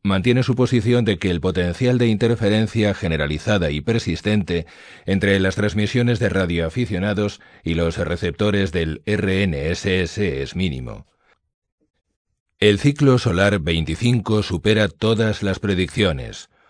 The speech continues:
Por Yaru H F y Tom, Delta Fostro cinco Juliet Lima. El ciclo solar actual veinticinco supera con creces las predicciones del panel internacional convocado para este propósito en dos mil diecinueve.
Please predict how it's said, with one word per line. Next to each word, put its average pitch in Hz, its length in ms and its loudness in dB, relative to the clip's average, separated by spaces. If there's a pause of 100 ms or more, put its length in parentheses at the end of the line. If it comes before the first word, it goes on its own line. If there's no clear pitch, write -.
(140)
Por 101 400 4
Yaru 113 480 4
H 104 300 2
F 64 420 -6 (100)
y 85 220 -2
Tom, 80 380 0 (180)
Delta 113 540 2
Fostro 90 460 -2
cinco 110 460 0
Juliet 104 400 0
Lima. 64 460 -6 (1500)
El 104 140 4
ciclo 143 420 6
solar 101 280 2
actual 98 500 0
veinticinco 104 800 0 (400)
supera 120 320 2
con 123 140 2
creces 123 540 0
las 85 320 -2
predicciones 104 760 0
del 87 160 -2
panel 98 300 0
internacional 101 800 0
convocado 85 520 -2
para 76 220 -2
este 90 240 -2
propósito 95 640 -2
en 78 160 -2
dos 60 220 -8
mil 82 160 -2
diecinueve. 69 720 -2